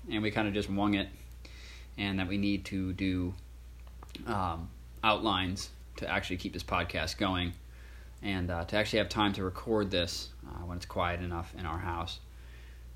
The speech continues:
and living room, 'cause it actually is recorded in the living room, believe it or not, henceforth the name.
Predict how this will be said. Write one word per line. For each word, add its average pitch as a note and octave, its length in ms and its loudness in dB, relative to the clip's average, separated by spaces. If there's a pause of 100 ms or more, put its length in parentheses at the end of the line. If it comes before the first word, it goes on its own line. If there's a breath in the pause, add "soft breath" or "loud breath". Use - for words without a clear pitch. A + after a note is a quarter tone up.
and G2+ 200 2
living G2 220 4
room, G2 240 2
'cause G#2+ 180 0
it A2 60 10
actually A2 380 6
is A2 160 6
recorded A2+ 420 6
in A#2+ 80 6
the A#2+ 60 6
living C#3 200 8
room, A2+ 200 6
believe G#2 160 4
it G#2 40 2
or G2+ 60 4
not, G#2+ 320 4
henceforth G2 440 0
the A2 40 4
name. A2 360 8